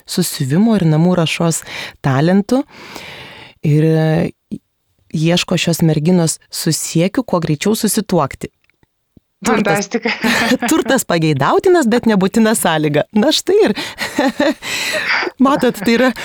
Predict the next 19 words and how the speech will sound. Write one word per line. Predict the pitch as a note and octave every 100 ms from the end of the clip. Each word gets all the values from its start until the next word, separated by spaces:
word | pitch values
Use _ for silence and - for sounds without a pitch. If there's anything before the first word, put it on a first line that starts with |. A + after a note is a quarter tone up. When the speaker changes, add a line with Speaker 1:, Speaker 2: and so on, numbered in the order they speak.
| - - - -
Speaker 1:
<laughs> | A3+ F#3+ - - C#4 B3+ - - - - - _ C#4+
tūkstantis | - A#3+ A#3 G3
devyni | G#3 A3
šimtai | A#3 A3 G3
dvidešimtųjų | F#3 G#3+ - G3 A#3+ G3+ F3
metų | F#3 G3+ -
skelbimas, | G3+ F3+ E3+ F#3+ A#3+
bet | E3 C#3 C3 B2+ C4 - - - - - - -
trisdešimt | F#3 E3+ F3+ F#3 F3
šešerių | F3+ G#3+ G3+
metų | E3+ F3 - G3 - - - -
Marija | F3 E3+ F3+ F#3+ G3 G3+ _ -
Pantner, | D#3+ D3 D#3 G3+ A3+ B3 - _ -
nesantuokinė | F#3 F3+ - E3+ E3+ - C4 A3+
kepėjo | F3+ A3+ A3
dukra | G3 A3 - E3+ D3+ D#3 G3+ D#4
ir | A#3+
apmokyta | G3+ F3+ F#3 F#3+ E3+
virėja, | D#3+ E3 C#3 B2+ D3 G3+ A3+